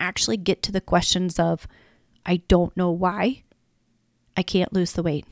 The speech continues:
I don't know why I can't get motivated. I don't know why I just don't have the energy. I don't know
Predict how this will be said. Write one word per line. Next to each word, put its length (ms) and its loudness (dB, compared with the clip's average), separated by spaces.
I 60 4
don't 180 8
know 120 6
why 520 6
I 60 -2
can't 300 2
get 160 0
motivated. 640 2
I 60 2
don't 240 8
know 120 4
why 580 4
I 100 6
just 160 2
don't 180 2
have 160 2
the 160 -4
energy. 380 2
I 60 6
don't 200 2
know 240 -2